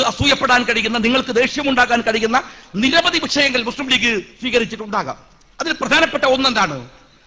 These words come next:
പ്രധാനപ്പെട്ട ഒന്ന്, മുസ്ലിം ലീഗ് മാർക്സിസ്റ്റ് പാർട്ടിയുമായി നിരന്തരം സമരങ്ങളിൽ ഏർപ്പെടുകയും മാർക്സിസ്റ്റ് പാർട്ടിയുമായി ഒരു രാഷ്ട്രീയ സഖ്യത്തിന് മുതിരുന്നില്ല എന്നതാണ്. ഞാൻ ചോദിക്കട്ടെ, മുസ്ലിം ലീഗ് രാഷ്ട്രീയമായി സി പി എമ്മുമായി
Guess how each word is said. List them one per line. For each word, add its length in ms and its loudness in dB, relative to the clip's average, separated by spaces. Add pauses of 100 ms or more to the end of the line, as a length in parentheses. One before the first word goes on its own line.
(280)
പ്രധാനപ്പെട്ട 480 2 (100)
ഒന്ന്, 180 2 (360)
മുസ്ലിം 300 -2
ലീഗ് 300 2
മാർക്സിസ്റ്റ് 480 0
പാർട്ടിയുമായി 520 4 (340)
നിരന്തരം 460 4 (100)
സമരങ്ങളിൽ 580 4
ഏർപ്പെടുകയും 600 4 (420)
മാർക്സിസ്റ്റ് 380 0
പാർട്ടിയുമായി 460 4
ഒരു 100 2
രാഷ്ട്രീയ 380 0
സഖ്യത്തിന് 380 0
മുതിരുന്നില്ല 460 2 (140)
എന്നതാണ്. 320 0 (1160)
ഞാൻ 200 0
ചോദിക്കട്ടെ, 440 0 (380)
മുസ്ലിം 340 -6
ലീഗ് 200 0 (160)
രാഷ്ട്രീയമായി 800 2 (340)
സി 120 -2 (120)
പി 180 -2
എമ്മുമായി 380 2